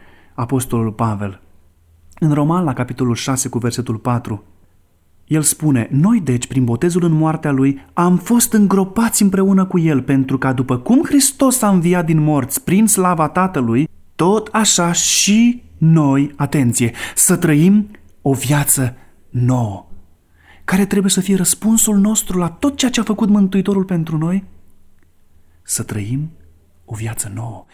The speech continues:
Ce înseamnă lucrul acesta? Tot Apostolul Pavel ne lămurește în capitolul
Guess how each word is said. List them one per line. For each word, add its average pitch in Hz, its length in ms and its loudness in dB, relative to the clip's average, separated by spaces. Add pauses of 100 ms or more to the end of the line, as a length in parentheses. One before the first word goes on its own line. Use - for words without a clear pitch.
(140)
Ce 247 140 2
înseamnă 240 420 4
lucrul 202 240 2
acesta? 185 580 -2 (560)
Tot 240 180 -2
Apostolul 120 440 -4
Pavel 123 420 -2 (200)
ne 143 100 0
lămurește 160 480 0
în 156 80 0
capitolul 151 560 -2